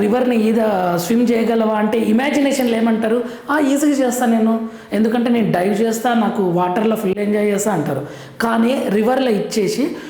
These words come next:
హండ్రెడ్ మీటర్స్ వెళ్ళిన తర్వాత ఎనర్జీ అంతా లాస్ అయిపోతారు కదా, అయిపోయిన తర్వాత ఇది ఇంపాసిబుల్ అనిపిస్తది.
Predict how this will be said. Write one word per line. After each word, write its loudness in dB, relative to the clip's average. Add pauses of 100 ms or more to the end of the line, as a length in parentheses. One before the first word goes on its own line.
(340)
హండ్రెడ్ 2
మీటర్స్ 0
వెళ్ళిన 0
తర్వాత 0 (100)
ఎనర్జీ 0
అంతా 0
లాస్ 0
అయిపోతారు 0
కదా, 0 (520)
అయిపోయిన 0
తర్వాత 0
ఇది 2
ఇంపాసిబుల్ 0
అనిపిస్తది. -4